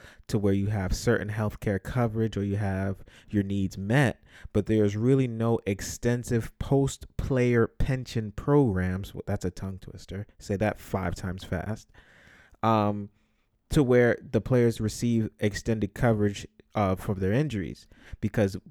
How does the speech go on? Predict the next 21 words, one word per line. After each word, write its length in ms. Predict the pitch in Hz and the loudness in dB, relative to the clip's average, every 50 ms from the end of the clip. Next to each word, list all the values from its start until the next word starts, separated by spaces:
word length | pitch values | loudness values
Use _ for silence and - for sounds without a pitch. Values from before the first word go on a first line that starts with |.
| - - _ | -20 -8 _
think, 220 | - 135 170 - - - - - | -2 -2 -2 -2 -6 -8 -6 -4
when 140 | 104 107 104 | -4 -4 -2
you 100 | 98 101 | -2 -2
think 220 | - - 165 175 | 0 0 0 0
about 240 | 160 117 110 98 98 | 0 0 0 0 0
it, 120 | 90 101 107 | -2 -2 -2
marijuana 680 | 113 120 127 123 117 120 127 139 151 147 131 127 120 - _ | -2 0 0 0 0 0 0 0 0 0 0 -2 -4 -4 _
is 180 | - 104 101 - | -4 -4 -4 -4
now 360 | 107 107 110 113 120 120 117 | -2 -2 0 2 2 2 2
legal, 500 | 113 107 113 113 110 98 - 87 90 92 | 2 2 2 2 2 0 -2 -6 -6 -6
and 120 | 92 92 | -6 -4
there's 160 | 95 98 95 95 | -2 -2 0 0
a 60 | 98 | 0
lot 140 | 95 95 95 | -2 -2 -2
of, 60 | 95 | -4
of 120 | 92 - | -6 -6
course, 220 | - - 101 - - | -4 -4 -4 -2 -4
medicinal 480 | 98 92 - 110 104 98 - 101 95 | -6 -4 0 0 0 0 0 -4 -6
properties 480 | - - 101 95 90 - 98 95 - - | -4 -4 -6 -6 -6 -8 -10 -10 -10 -4
in 200 | - 113 135 123 | -2 0 0 0
it. 120 | 92 - | -2 -4